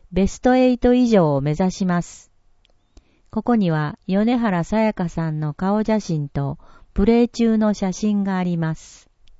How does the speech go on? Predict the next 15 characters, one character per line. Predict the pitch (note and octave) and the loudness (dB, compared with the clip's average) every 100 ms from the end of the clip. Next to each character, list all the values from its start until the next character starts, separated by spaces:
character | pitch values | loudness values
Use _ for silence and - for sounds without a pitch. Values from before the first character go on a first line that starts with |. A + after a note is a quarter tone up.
| _ - - - - _ _ _ _ _ _ _ _ _ _ _ - | _ -20 -20 -20 -20 _ _ _ _ _ _ _ _ _ _ _ -18
小 | - C4+ D4 | -2 2 2
中 | - C#4+ C#4 | 0 -2 0
学 | C4+ C#4 - | 0 -2 -4
生 | - G3 F3 | -2 0 0
も | D3 C#3 | -2 -4
暑 | - E3+ - C4 | -4 -4 -2 0
い | A#3 | 2
夏 | D#3+ D3+ - F#3+ | 2 -2 -2 0
を | F3 - - - | 0 0 -8 -4
元 | G3 C4+ C#4+ | 2 2 2
気 | - F3+ | 0 0
に | D3 | 0
活 | - D3 - | -2 -4 0
動 | F#3 F#3+ F3+ | 2 2 2
中。 | - F3+ D#3+ | 0 -2 -2